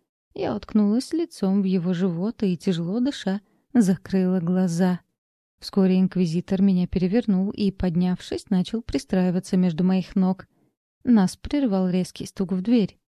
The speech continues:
"Синарх, вас вызывают на стену. Срочно!" Мой инквизитор посмотрел на меня мутным взглядом, боролся с желанием и долгом.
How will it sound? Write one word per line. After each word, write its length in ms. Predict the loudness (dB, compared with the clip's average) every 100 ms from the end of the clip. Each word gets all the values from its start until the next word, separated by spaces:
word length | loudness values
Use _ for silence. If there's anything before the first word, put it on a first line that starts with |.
| _ _ _ _ _
"Синарх, 600 | -4 4 4 4 0 -8 -20 _ 2
вас 360 | 4 4 2
вызывают 500 | 0 2 2 2 2
на 100 | 0
стену. 420 | -2 0 2 2 -2 _
Срочно!" 640 | -4 0 2 0 0 0 0 _ _ _ _ _ _ _ 2
Мой 220 | 2 4
инквизитор 640 | 0 0 0 0 -6 -8
посмотрел 600 | -8 -8 -2 -2 0 0 2
на 120 | 2
меня 220 | 2 0
мутным 400 | -2 -4 0 0
взглядом, 640 | 0 2 2 2 2 0 -2 _ _ -6
боролся 640 | 0 2 2 -2 -6 -8
с 80 | -4
желанием 680 | 0 2 2 2 2 0 0
и 100 | 2
долгом. 580 | 4 4 2 2 4